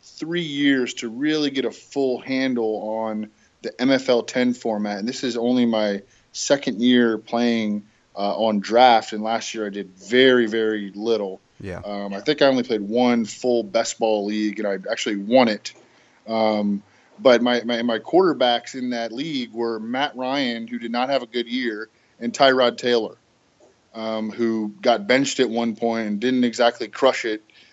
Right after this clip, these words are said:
Speaker 1: uh, when he was in there. Uh, and then,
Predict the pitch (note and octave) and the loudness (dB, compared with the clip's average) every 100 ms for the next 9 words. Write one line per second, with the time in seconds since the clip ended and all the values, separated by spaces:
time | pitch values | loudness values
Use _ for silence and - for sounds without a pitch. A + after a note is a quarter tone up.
0 | _ _ G#2+ G#2+ G#2 A#2+ A#2 A#2 B2+ A#2 | _ _ -4 -2 0 0 0 4 2 2
1 | A2 G2+ F#2 F2+ _ _ _ _ G#2+ G#2+ | -2 -6 -8 -16 _ _ _ _ -8 -6
2 | G2+ A2+ A#2 A#2 A2+ A2 G#2+ | -4 -2 0 0 -2 -4 -8